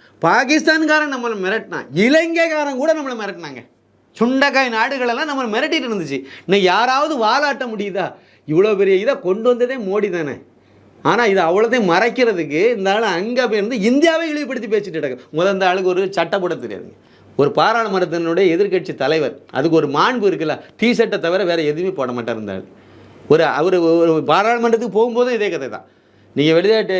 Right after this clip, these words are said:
எங்கேயோ வாக்கிங் போறீங்க, ஜாக்கிங் போறீங்க, அப்படி போறீங்க, நீங்க எங்கேயோ குடிக்க போறீங்க,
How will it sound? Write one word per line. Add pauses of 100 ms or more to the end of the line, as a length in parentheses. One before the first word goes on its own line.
எங்கேயோ
வாக்கிங்
போறீங்க,
ஜாக்கிங்
போறீங்க,
அப்படி
போறீங்க,
நீங்க
எங்கேயோ
குடிக்க
போறீங்க,